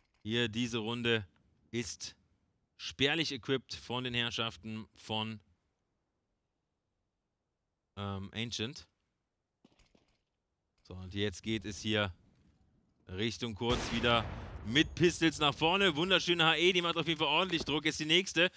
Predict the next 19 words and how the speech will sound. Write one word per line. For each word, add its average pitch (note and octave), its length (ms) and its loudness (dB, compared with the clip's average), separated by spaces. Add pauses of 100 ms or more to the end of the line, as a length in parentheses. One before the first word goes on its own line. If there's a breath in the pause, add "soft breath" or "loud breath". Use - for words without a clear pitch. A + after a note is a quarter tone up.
(240 loud breath)
die B2+ 80 -4
zerstört E3 360 2
auch D#3 140 4
nochmal F3+ 320 4
<laughs> - 40 0
ordentliche G3 680 2
Träume. F3+ 480 4 (320 loud breath)
Aber G3 380 6
noch G3 180 6
ist F#3 140 0
nichts G3 180 2
entstand-, F#3+ 520 2
äh, D#3+ 160 8
entstanden F3+ 400 2
dadurch, D3+ 340 4
noch E3 100 4
ist F3 160 -4
nichts F3+ 160 -4
entschieden. F#3 480 0